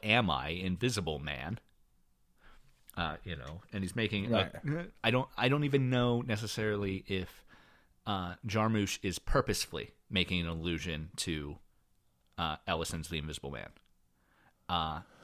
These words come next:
Speaker 1: but "What am
Speaker 2: Uh,
Speaker 1: I,
Speaker 2: like
Speaker 1: Invisible Man?" Uh, is, is a reference to that, and it, it,
Speaker 2: Right.
Speaker 1: it,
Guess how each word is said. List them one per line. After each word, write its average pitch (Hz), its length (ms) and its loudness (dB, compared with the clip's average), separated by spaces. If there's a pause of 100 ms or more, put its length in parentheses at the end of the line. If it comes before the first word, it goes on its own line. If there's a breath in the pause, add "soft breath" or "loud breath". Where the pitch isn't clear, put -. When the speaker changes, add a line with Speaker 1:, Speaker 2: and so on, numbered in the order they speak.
Speaker 1:
but 82 420 -2
"What 107 240 2
am 110 220 4
Speaker 2:
Uh, - 40 8
Speaker 1:
I, - 80 4
Speaker 2:
like - 80 -2
Speaker 1:
Invisible 135 440 6
Man?" 156 280 -2 (800 soft breath)
Uh, 90 380 -2 (220)
is, 104 540 -6 (160)
is 139 340 6
a 90 140 -4
reference 73 440 -8
to - 140 -12
that, 64 220 -10
and 101 160 -2
it, 98 220 -6
it, 104 140 -2
Speaker 2:
Right. 139 260 8
Speaker 1:
it, 92 120 -4